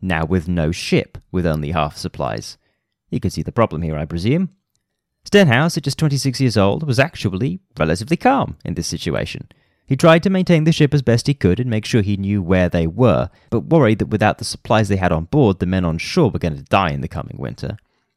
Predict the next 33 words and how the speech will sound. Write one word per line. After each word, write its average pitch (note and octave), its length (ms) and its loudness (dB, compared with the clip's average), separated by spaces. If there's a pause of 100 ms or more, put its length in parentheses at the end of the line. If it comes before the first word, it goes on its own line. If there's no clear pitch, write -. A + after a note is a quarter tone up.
(320)
The A#2 120 0
Aurora F#3 320 4
would F3 120 0
spend D#3+ 240 0
the D3 60 4
next C#3+ 220 -2
few C3+ 180 2
months G2 340 0
drifting G2 360 -2
further C3 360 2
and D3 80 2
further G#2 380 2
out F#2+ 220 2
into G2 160 -4
the G2 80 -6
Southern F2 340 -2
Ocean, G2 300 0
with - 80 -14
Stenhouse F2 440 -2
doing F#2 400 -2
an C3+ 120 -2
admirable E3 420 0
job G#2+ 300 4
at E3 100 -10
keeping A#2 240 -4
morale G2 380 2
up G2 180 0
and G2 80 -4
the G2 60 -2
ship G2 260 0
in F#2 80 -2
decent E2 340 -6
shape. D#2+ 360 -4